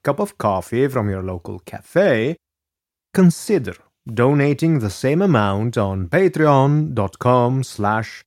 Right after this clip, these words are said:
the serial killer podcast to support your humble host.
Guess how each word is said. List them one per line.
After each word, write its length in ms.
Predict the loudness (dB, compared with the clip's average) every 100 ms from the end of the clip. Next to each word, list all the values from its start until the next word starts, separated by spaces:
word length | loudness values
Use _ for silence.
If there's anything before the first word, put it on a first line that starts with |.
| _ _ 0
the 220 | 2 2
serial 520 | 0 0 2 2 0
killer 320 | -2 -2 -2
podcast 840 | -4 -8 -10 -10 -16 -16 -18 -20 _ _ _ _ -6
to 100 | -4
support 680 | -2 0 0 -2 -6 -16 -16 -4
your 180 | -2 0
humble 340 | -2 -2 -4
host. 420 | -6 -12 -20 _